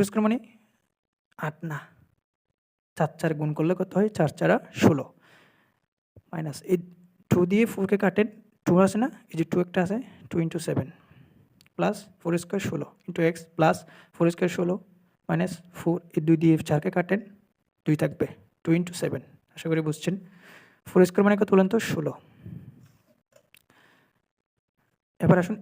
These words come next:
এক্স স্কয়ার মাইনাস ষোলো মাইনাস সা-, সাত দুগুণে কত বলেন তো? চোদ্দ, প্লাস ষোলো আছে না, ষোলো লিখলাম, into x লিখলাম, প্লাস ষোলো, সাত দুগুণে কত বলেন তো? চোদ্দ, ঠিক আছে?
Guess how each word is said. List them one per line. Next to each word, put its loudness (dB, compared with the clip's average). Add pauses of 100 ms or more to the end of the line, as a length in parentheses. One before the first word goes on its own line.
(160)
এক্স -4 (200)
স্কয়ার -4 (1300)
মাইনাস -2 (460)
ষোলো 4 (420)
মাইনাস -2 (380)
সা-, -10 (320)
সাত -2
দুগুণে 2
কত -4
বলেন 0
তো? -4 (340)
চোদ্দ, -4 (1120)
প্লাস 0 (160)
ষোলো 2
আছে -6
না, -4
ষোলো 0
লিখলাম, -4 (280)
into -2 (120)
x -16 (140)
লিখলাম, -4 (100)
প্লাস 2 (360)
ষোলো, 4 (220)
সাত -4
দুগুণে 2
কত -6
বলেন 0
তো? -10 (100)
চোদ্দ, -2 (1600)
ঠিক -2
আছে? 0